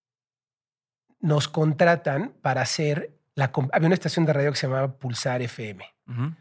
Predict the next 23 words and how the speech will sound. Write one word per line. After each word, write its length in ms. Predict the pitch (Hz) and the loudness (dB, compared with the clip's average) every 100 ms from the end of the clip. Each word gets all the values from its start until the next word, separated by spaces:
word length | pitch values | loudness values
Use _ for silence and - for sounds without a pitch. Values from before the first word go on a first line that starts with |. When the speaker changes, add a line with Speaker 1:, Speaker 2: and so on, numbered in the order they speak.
| _ _ | _ _
Speaker 1:
Pulsar 320 | - 139 170 165 | -4 2 4 4
F 180 | - | 2
M 240 | 151 151 151 | 2 4 4
eran 180 | 143 135 | 2 0
cinco, 960 | - 143 127 139 127 123 113 101 98 _ _ | -2 -2 0 0 0 0 -4 -6 -16 _ _
eh, 80 | 156 | -2
la 140 | 135 | 0
promesa 320 | 135 135 135 | 2 0 2
era 120 | 143 123 | 0 -2
cinco 840 | - 165 160 139 135 123 113 107 | 2 2 2 2 0 0 -2 -6
canciones 640 | 113 117 - 143 143 117 | -6 -4 -2 0 0 -2
continuas. 720 | - 113 - 117 98 - - - | -6 -8 -8 -10 -10 -14 -14 -8
Speaker 2:
Mm. 160 | 117 113 - _ _ - | -6 -6 -8 _ _ -2
Speaker 1:
Y 180 | 156 170 | 4 6
eran 220 | 196 202 | 6 4
socios 520 | - 202 180 175 160 | 2 2 2 0 -2
los 160 | 135 131 | 0 0
dos 160 | 147 | 0
grupos, 420 | 135 139 135 139 156 | 0 -2 -2 -4 -2
M 200 | 143 139 | 0 0
B 220 | 131 127 | 0 -2
S 420 | 120 139 135 - | -4 -6 -6 -8
y, 400 | - 139 139 139 | -8 -6 -4 -6